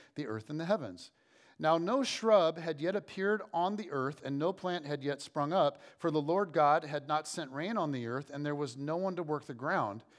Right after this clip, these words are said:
But streams came up from the earth and watered the whole face of the ground. Then the Lord God formed a man." Okay, in Hebrew the word is Adam, which is where we get the proper name Adam, but it wasn't a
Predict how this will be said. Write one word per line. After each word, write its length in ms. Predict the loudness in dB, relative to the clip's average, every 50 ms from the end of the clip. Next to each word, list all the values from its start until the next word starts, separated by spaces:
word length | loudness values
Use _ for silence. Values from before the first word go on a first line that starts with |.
| -20 -20 -20 _ _
But 160 | -2 -2 -2
streams 520 | -6 -12 -12 -8 -4 -2 -2 -2 -2 -4
came 280 | -4 -4 -2 0 2 2
up 180 | 0 0 -2
from 140 | -4 -4 -2
the 100 | -2 -2
earth 260 | 0 0 0 -2 -2
and 120 | -4 -4 -2
watered 320 | 2 2 2 2 0 -2
the 100 | -6 -6
whole 240 | -4 -2 -2 -2 -2
face 340 | -4 -4 -6 -6 -6 -6 -8
of 160 | -10 -10 -10
the 60 | -8
ground. 460 | -4 -2 0 0 0 -2 -2 -6 -12 _ _ _ _ _ -20 _ _ _ _ -6
Then 280 | 0 2 2 4 4
the 100 | 4 2
Lord 560 | 2 2 2 2 4 4 4 2 2 -2 -4 0
God 340 | 2 4 4 4 2 0
formed 400 | -4 -10 -8 -4 -2 -2 -2 -4 -8 _
a 120 | -6 -4
man." 580 | -4 -2 -2 -2 -2 -2 -4 -4 -6 -8 -10 -12 -16 _ _ _ _ _ _ _ _
Okay, 160 | -8 -8 -6
in 80 | -6 -8
Hebrew 340 | -8 -8 -10 -6 -4 -4 -4
the 100 | -4 -4
word 240 | -4 -4 -6 -4 -4
is 300 | -4 -4 -6 -6 -10 -16 _ _
Adam, 640 | -10 -6 -4 -4 -2 -2 -2 -2 -4 -6 -8 -10 -14 _ _ _ _ _ _ _ _ _ _ _
which 200 | -8 -8 -6 -6
is 140 | -8 -6 -4
where 140 | -4 -2 -2
we 100 | -2 -2
get 220 | -4 -4 -6 -4
the 160 | -4 -4 -4 -4
proper 440 | -6 -2 0 2 2 2 0 -6
name 360 | -6 -6 -6 -6 -6 -8 -10 -12 _ _ _ _ _ _ _ _ _ _ 0
Adam, 280 | 2 2 2 2 -2
but 120 | -4 -6 -6
it 40 | -4
wasn't 280 | -6 -6 -6 -6 -8
a 60 | -10